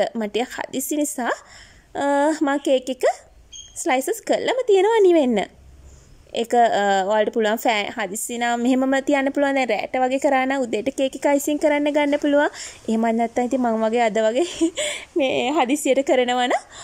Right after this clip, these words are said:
ඔයාලට පුළුවන් ෆෑන් එකක් යටින් කේක් එක ස්ලයිස් කරලා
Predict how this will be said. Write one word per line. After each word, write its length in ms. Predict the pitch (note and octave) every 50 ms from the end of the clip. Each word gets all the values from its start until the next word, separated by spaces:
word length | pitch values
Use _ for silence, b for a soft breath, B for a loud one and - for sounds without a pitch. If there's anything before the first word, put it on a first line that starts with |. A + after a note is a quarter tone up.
| B B B
ඔයාලට 320 | - C#4+ C#4+ C#4 C4+ D4 -
පුළුවන් 440 | F#4+ C#4+ C4+ C4 B3+ C#4 A#4 D#5+ -
ෆෑන් 400 | - G#4+ E4 C4+ C4+ C4 B3 B3
එකක් 120 | C#4 C4 C4 -
යටින් 320 | C#4 A#3+ A#3 - - D5 - - - - _ _ - - -
කේක් 200 | B3 A3+ A3+ -
එක 100 | A3 A#3+ B3
ස්ලයිස් 360 | - - - - G3+ - - -
කරලා 420 | _ - A3 G3+ G#3 B3 -